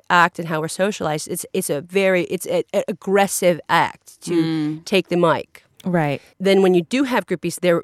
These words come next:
Speaker 1: usually very famous, very successful men who are not threatened.
Speaker 2: Mm.
Speaker 3: Mm-hmm.
Speaker 2: Interesting.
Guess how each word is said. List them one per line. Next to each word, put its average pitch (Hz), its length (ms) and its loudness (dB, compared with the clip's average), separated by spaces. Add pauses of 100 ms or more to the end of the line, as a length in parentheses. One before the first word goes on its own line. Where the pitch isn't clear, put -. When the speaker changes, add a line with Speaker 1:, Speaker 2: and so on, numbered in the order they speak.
Speaker 1:
usually 202 460 2
very 196 400 2
famous, 160 400 2
very 170 260 2
successful - 600 -2
men - 180 -8 (120)
who 180 120 0
are 170 60 0 (100)
not - 100 -4
threatened. - 580 -2 (120)
Speaker 2:
Mm. 175 100 -8
Speaker 3:
Mm-hmm. 151 840 -2
Speaker 2:
Interesting. 190 260 -12